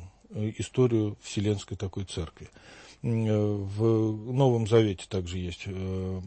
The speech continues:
послания апостольские, и, э, заканчивается она, м, откровением Иоанна Богослова.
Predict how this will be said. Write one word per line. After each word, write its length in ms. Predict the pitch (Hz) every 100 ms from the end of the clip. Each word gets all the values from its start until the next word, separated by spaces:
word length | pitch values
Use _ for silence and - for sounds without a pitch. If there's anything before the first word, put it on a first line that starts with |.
| 95 98
послания 680 | 104 - 120 170 170 156 143 143
апостольские, 760 | 127 143 127 - 107 - 104 101
и, 440 | - 123 180 185 -
э, 180 | 107 104
заканчивается 720 | 98 - 165 - 123 120 101
она, 280 | 95 117 139 - - - -
м, 160 | - 110 107
откровением 760 | 107 - 98 92 113 135 107 90
Иоанна 180 | 98 85
Богослова. 640 | 85 85 - - -